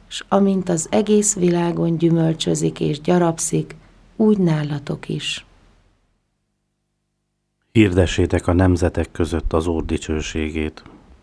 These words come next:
Speaker 1: Hirdessétek a nemzetek között az Úr dicsőségét.
Speaker 2: És csodatetteit minden nép között.
Speaker 1: Az Úr dicsőségét.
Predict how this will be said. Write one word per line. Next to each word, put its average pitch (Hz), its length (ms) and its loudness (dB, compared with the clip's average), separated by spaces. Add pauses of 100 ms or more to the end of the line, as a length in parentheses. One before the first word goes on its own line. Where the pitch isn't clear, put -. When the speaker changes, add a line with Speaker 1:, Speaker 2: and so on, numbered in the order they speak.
(500)
Speaker 1:
Hirdessétek 180 880 2
a 175 60 0
nemzetek 175 640 0
között 175 600 0
az 185 280 -2
Úr 226 320 -2
dicsőségét. 80 1120 -4 (220)
Speaker 2:
És 95 240 2
csodatetteit 90 800 2
minden 92 320 4
nép 87 260 2
között. 82 600 -4 (220)
Speaker 1:
Az 208 300 0
Úr 240 300 -2
dicsőségét. 165 1120 -2